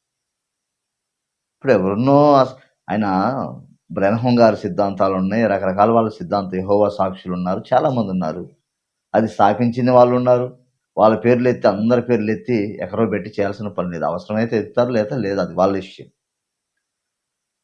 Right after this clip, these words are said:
ఫలాన్ బోధ అనగానే నాదే అని చెప్పి ఎందుకు వచ్చావు, ముందుకు వచ్చావు?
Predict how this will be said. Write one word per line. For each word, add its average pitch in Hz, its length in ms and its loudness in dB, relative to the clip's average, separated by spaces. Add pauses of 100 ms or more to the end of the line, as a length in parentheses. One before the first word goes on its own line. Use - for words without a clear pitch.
ఫలాన్ 143 340 4 (200)
బోధ 135 240 6
అనగానే 165 500 0 (140)
నాదే 143 340 2 (100)
అని 135 160 -4
చెప్పి 127 200 -2
ఎందుకు 156 260 -2
వచ్చావు, 107 260 -4
ముందుకు 120 260 -4
వచ్చావు? - 320 -12